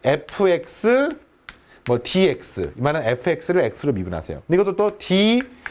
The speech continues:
디엑스에 이렇게 에프엑스. 이렇게 써도 됩니다. 보통 이제 여기 들어가는 여기에 문자가 좀 양이 많으면 이렇게 오른쪽으로 빼고요. 이것처럼 적으면은 보통 이렇게 오른쪽으로 빼지 않고 이렇게 하나로 한 덩어리로 씁니다. 아, 이거, 이것이 일반적으로 쓰는 표현들이죠.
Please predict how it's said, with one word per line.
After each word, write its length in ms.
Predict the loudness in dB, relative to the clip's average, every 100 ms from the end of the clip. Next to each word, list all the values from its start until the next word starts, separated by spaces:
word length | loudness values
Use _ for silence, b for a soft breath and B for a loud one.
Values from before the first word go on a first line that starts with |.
| B
디엑스에 920 | -4 2 4 2 -2 0 2 2 -2 B B
이렇게 320 | 0 2 -2
에프엑스. 520 | -2 -4 -4 -4 -10 -10 -4
이렇게 120 | -2 2
써도 140 | 0
됩니다. 400 | 0 -8 -10 -10 _ _ _ B B -4
보통 300 | -2 0 0
이제 380 | 2 2 0 -4 B 2
여기 220 | 2 4
들어가는 300 | 2 2 2
여기에 300 | 2 4 2
문자가 920 | 0 2 2 4 4 4 4 2 -2
좀 240 | -2 2 2
양이 260 | 2 0
많으면 320 | -2 -2 0
이렇게 160 | 0 0
오른쪽으로 400 | 0 0 0 0
빼고요. 520 | 0 2 2 2 -2 -8 B B
이것처럼 380 | 2 2 2 0
적으면은 600 | 0 2 2 4 2 0
보통 200 | -2 0
이렇게 140 | 2 4
오른쪽으로 640 | 2 2 2 4 2 2
빼지 240 | 2 2
않고 260 | 0 0 -4
이렇게 100 | -2
하나로 320 | 0 0 0
한 160 | -2 0
덩어리로 280 | 0 0 -2
씁니다. 440 | -4 -8 -6 -8 _
아, 140 | -12 -8
이거, 360 | -2 2 2 2
이것이 260 | 0 -2 -2
일반적으로 340 | -2 -4 -6
쓰는 220 | -8 -12
표현들이죠. 560 | -10 -10 -10 -14 -18